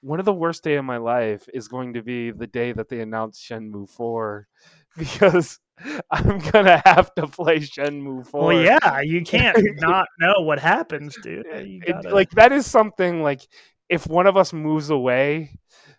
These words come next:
Speaker 1: we will find a way to get <laughs> together to
Speaker 2: We
Speaker 1: play
Speaker 2: will.
Speaker 1: that
Speaker 2: I,
Speaker 1: game.
Speaker 2: I have to know if Ryo gets his leve-, revenge on Lan Di.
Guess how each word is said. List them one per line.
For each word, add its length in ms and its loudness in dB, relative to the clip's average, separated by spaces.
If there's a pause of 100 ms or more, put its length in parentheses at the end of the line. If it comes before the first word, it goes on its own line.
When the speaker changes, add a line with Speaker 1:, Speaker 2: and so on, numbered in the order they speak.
Speaker 1:
we 240 -2
will 160 2
find 340 -2
a 60 2
way 180 0
to 80 -4
get 200 -8
<laughs> 0 -
together 560 2
to 160 -4
Speaker 2:
We 140 2
Speaker 1:
play 200 2
Speaker 2:
will. 140 4
Speaker 1:
that 140 6
Speaker 2:
I, 180 4
Speaker 1:
game. 180 4
Speaker 2:
I 140 4
have 400 2
to 100 -4
know 280 -2
if 140 -6
Ryo 380 -2
gets 240 -4
his 260 -4
leve-, 400 -6
revenge 440 -6
on 200 -4
Lan 280 -6
Di. 440 -8